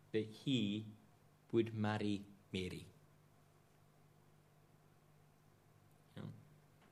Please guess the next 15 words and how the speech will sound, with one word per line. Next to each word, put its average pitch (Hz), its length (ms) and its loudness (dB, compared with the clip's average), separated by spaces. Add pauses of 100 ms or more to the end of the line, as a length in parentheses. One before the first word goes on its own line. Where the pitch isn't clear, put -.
(220)
they, 98 400 4
they 101 160 0 (140)
have 147 260 8
this 127 200 4
in 113 100 4
mind. 90 340 2
This 151 300 6
is 107 360 4
their 95 360 6 (320)
future. - 800 0
It's 110 160 0
got - 180 0
to 90 80 -2
be 98 400 0 (400)
together. 101 400 4